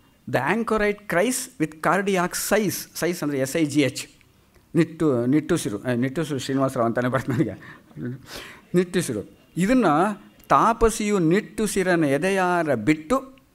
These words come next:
ಆಕ್ಷೇಪ ಗೈವನಿ ಜೀವನ ಬರೀ ನಟನೆ ಎಂದು ಕವಿಯೋ ತಾನೇ ತೆರೆದ ಗೋಳ ಬದಿಗಿಟ್ಟು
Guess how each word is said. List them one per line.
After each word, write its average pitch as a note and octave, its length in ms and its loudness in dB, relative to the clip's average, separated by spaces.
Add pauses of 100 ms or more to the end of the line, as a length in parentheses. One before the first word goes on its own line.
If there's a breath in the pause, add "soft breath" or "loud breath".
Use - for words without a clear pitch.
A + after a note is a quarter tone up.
(440 soft breath)
ಆಕ್ಷೇಪ G#3+ 600 0
ಗೈವನಿ E3+ 640 2
ಜೀವನ D#3+ 480 0
ಬರೀ C3+ 320 0
ನಟನೆ D#3 460 2
ಎಂದು A#2 460 -2 (360 soft breath)
ಕವಿಯೋ F3+ 580 2
ತಾನೇ D3+ 520 0
ತೆರೆದ D#3+ 440 0
ಗೋಳ C3 420 0
ಬದಿಗಿಟ್ಟು B2+ 800 0